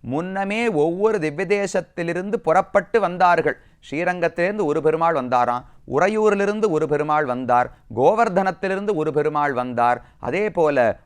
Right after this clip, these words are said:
ஒரு இடத்தில் இந்த பெருமாள் துவாரகையிலிருந்து புறப்பட்டு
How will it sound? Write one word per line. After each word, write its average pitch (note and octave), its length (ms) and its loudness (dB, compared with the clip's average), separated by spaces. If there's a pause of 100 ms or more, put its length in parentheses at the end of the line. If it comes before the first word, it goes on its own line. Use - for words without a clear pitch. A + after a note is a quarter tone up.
ஒரு D#3 280 -4
இடத்தில் D3 480 0 (120)
இந்த F#3 280 -6
பெருமாள் F3+ 460 -2
துவாரகையிலிருந்து F3 880 2
புறப்பட்டு E3 560 -2